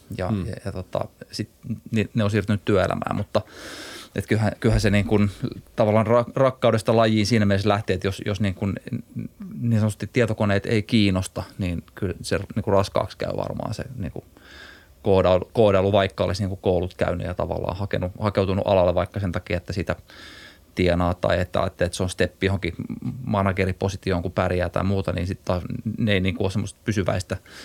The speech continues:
Speaker 1: työvoimaa sit sillä alalla, että
Speaker 2: Mm.
Speaker 1: ja meilläkin on, niinku, meillekin on aikanaan tullut monia ihmisiä töihin,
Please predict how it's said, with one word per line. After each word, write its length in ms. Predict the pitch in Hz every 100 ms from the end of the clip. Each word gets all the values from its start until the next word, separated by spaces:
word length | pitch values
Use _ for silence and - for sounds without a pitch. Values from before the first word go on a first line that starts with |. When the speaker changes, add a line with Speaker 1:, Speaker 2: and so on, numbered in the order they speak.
| - -
Speaker 1:
työvoimaa 520 | 98 95 - - -
sit 140 | 101 -
sillä 180 | - 50
alalla, 300 | 50 50 50
että 200 | - - - - - - -
Speaker 2:
Mm. 220 | 107 85 - - -
Speaker 1:
ja 80 | 120
meilläkin 340 | 117 107 117
on, 60 | 117
niinku, 200 | 127 120 120 113 - 131
meillekin 360 | 135 123 117 135
on 40 |
aikanaan 260 | 139 135 131
tullut 180 | 131 131
monia 260 | 131 123
ihmisiä 280 | 123 123 120
töihin, 420 | 113 120 113 101